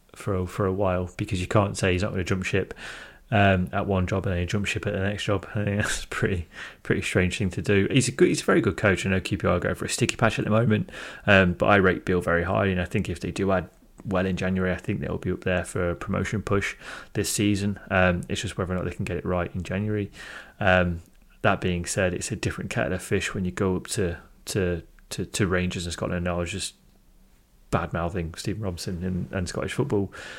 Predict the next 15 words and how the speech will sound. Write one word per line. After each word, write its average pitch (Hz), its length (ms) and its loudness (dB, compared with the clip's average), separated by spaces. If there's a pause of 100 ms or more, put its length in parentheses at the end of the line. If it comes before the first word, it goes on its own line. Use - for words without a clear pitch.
(180)
um, 95 380 4 (100)
but 101 200 6
it 101 180 2
is 92 240 0
a 95 60 -6
completely - 360 -4
different 85 280 -6
environment 87 400 -6
going 90 220 -4
to, 95 360 -6
to, 95 200 -4
to - 200 -10
the - 80 -8
big - 140 -8
clubs. - 340 -12